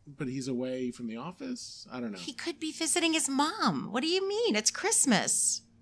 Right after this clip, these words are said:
Speaker 2: Why is he away? I don't understand the question. <laughs>
Speaker 1: No, I mean, is he away, away, or is he just coming into the office the next morning? He was away, right?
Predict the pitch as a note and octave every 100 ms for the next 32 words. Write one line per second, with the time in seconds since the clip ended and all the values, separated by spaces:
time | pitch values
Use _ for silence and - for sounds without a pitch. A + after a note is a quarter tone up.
0 | _ _ _ _ _ - A3+ A3 G#3+ A3
1 | A#3 G3+ F3 C#3+ C3+ - A#3 D#4+ F#4 F4
2 | E4+ F4+ D4+ D4+ G4+ - A#3 A#3 C#4+ -
3 | - _ F3 A3+ G3 D3+ D3+ C#3+ C3+ C#3+
4 | C3+ C#3+ F#3 G#3 G#3 G#3+ G#3 F3+ D3 C#3+
5 | D#3 C#3+ - - _ _ _ - D3 D3
6 | C3+ C#3 C3+ C3+ C3+ - C3+ B2 - D3
7 | B2 G2 A2 B2+ B2+ D3 C#3+ F#2+ G2+ C3+